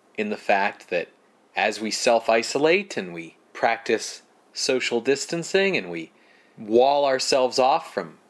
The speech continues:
any and all human contact, there are a few activities that we can still enjoy. One of those is watching old movies,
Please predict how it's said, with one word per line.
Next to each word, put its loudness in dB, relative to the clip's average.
any 0
and -10
all 4
human -4
contact, -4
there 4
are 2
a -2
few 2
activities -4
that -2
we -8
can -16
still -2
enjoy. -8
One 0
of -4
those 0
is -8
watching 0
old 2
movies, -4